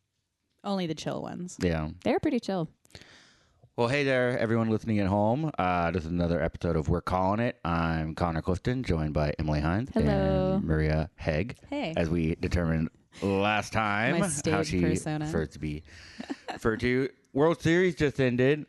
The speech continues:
Speaker 2: last night as of this recording. How's everyone feeling about the Braves' victory over the Astros?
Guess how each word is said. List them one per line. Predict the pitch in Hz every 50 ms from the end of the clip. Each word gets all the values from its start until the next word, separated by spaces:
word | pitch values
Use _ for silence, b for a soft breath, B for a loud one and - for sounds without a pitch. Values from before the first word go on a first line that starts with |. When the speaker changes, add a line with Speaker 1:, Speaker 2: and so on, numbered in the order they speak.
| _ _
Speaker 2:
last | 104 107 110 117 113 - -
night | 117 107 104 107 120 131 - -
as | 107 98
of | 101 95
this | 104 98 - -
recording. | 101 - - 101 95 95 101 107 113 113
How's | 110 110 104 98
everyone | 110 101 101 110 110 104
feeling | - - - 104 98 92 92 90 90 87 90 90 92 95 104 123 139
about | 120 95 92 87 -
the | - 82
Braves' | - 92 87 85 90 85 92
victory | 92 82 76 90 87 - - 87 85 87 90
over | 90 87 87 95
the | 104 101
Astros? | 87 80 76 76 - - 80 82 107 117